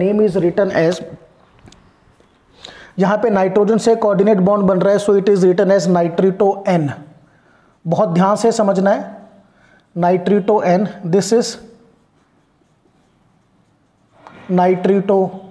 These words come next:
O, and both will have the charge minus one। Clear to all of you?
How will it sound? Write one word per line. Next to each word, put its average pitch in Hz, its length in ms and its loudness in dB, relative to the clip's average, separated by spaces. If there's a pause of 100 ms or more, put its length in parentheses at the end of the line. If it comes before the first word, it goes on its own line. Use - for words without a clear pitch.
O, 151 180 -4 (420)
and 185 220 0
both 220 260 -2
will 226 140 2
have 190 200 4
the 196 80 2
charge 170 440 0 (160)
minus 160 560 -2 (560)
one। 147 220 -2
Clear 180 240 0
to 202 200 2
all 208 100 2
of 208 140 -2
you? 226 100 2